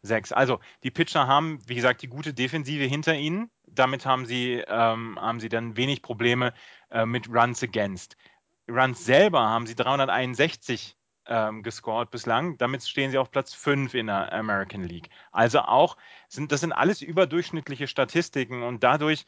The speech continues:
ähm, kommst du dann so ein bisschen den Baltimore Orioles auf die Spur, weil Einzel-, ähm, Leistungen, die bekommst du gar nicht so sehr. Du hast Manny Machado mit einem drei null zwei Average,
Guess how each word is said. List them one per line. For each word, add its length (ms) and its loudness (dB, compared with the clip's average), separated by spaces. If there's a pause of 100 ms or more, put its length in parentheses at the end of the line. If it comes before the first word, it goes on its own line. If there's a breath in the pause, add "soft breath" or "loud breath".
(260 soft breath)
ähm, 460 0
kommst 320 -2
du 40 -4
dann 320 2
so 80 -4
ein 100 -6
bisschen 340 -2
den 380 0
Baltimore 460 0
Orioles 360 2
auf 160 -4
die 100 -8
Spur, 380 0
weil 240 4
Einzel-, 640 4 (480)
ähm, 300 0
Leistungen, 720 -2 (100)
die 280 -18
bekommst 500 -6
du 60 -12
gar 200 2
nicht 200 -8
so 320 -4
sehr. 180 -2
Du 140 -6
hast 160 -2
Manny 300 -2
Machado 640 -2
mit 200 -6
einem 140 -4
drei 180 0
null 160 -6
zwei 420 0
Average, 460 -2